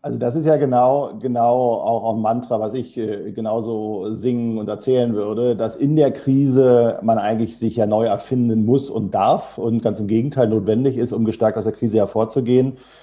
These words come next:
Ich kann das für uns sagen, wir mussten das halt auch tun, weil, wie ich eben beschrieben habe, es ginge nur noch dann eben in Online-Workshops und wir haben diese Instrumente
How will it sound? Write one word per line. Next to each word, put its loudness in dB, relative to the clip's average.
Ich -2
kann 4
das 2
für 2
uns 2
sagen, -2
wir 2
mussten -4
das 0
halt 0
auch -8
tun, -4
weil, 4
wie 0
ich -4
eben -2
beschrieben -4
habe, 0
es -8
ginge 0
nur 2
noch 2
dann 0
eben -2
in -2
Online-Workshops -2
und -2
wir -2
haben -2
diese 0
Instrumente -4